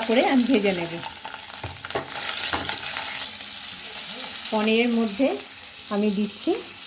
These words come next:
সামান্য নুন। নুন দিয়ে একটু হালকা করে এটাকে আমি ভেজে নেব। পনির কখনোই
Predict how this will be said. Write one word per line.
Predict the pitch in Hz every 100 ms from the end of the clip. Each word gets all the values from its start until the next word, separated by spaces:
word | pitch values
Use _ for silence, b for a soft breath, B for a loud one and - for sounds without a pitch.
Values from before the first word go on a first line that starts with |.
| - - - - -
সামান্য | 202 196 220 302 - 202
নুন। | 214 190 170 - - - - - - - - - - - - - - - - 220
নুন | 226 233 233
দিয়ে | 262 381
একটু | 381 277
হালকা | 254 233 247
করে | 254 247 233
এটাকে | 220 220 220
আমি | 233 403 - - 202
ভেজে | 233 208 196
নেব। | 175 175 170 - - - - - - -
পনির | 226 233 277 269 - - -
কখনোই | 233 269 277